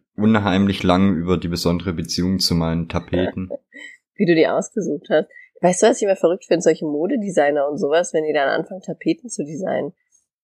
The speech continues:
Speaker 2: Also ich kam noch nie auf die, ich bin morgens noch nie
Speaker 1: Wow.
Speaker 2: aufgewacht und hab mir gedacht, also jetzt mal so eine hübsche Tapete designt.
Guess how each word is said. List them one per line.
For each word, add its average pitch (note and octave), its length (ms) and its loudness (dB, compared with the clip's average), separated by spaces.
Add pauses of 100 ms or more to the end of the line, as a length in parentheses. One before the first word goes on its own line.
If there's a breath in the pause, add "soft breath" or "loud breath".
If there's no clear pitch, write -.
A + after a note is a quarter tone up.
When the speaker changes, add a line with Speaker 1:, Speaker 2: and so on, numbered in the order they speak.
(140)
Speaker 2:
Also E3 160 2
ich D#3+ 60 -6
kam E3+ 160 0
noch D3+ 120 0
nie E3 160 2
auf F3 140 0
die, F#3 260 0
ich F3+ 120 -8
bin F3 120 2
morgens F3+ 320 4
noch F3+ 80 2
nie F#3+ 160 2
Speaker 1:
Wow. D#3+ 60 4
Speaker 2:
aufgewacht D#3+ 480 2
und F#3+ 80 -2
hab F3+ 80 0
mir F#3 160 -2
gedacht, F3+ 180 -2 (300)
also D#3 220 -2
jetzt D#3+ 380 2
mal G3+ 160 -2
so F3+ 140 -2
eine E3+ 100 -12
hübsche F#3 260 -8
Tapete F#3 500 -4
designt. E3+ 560 -8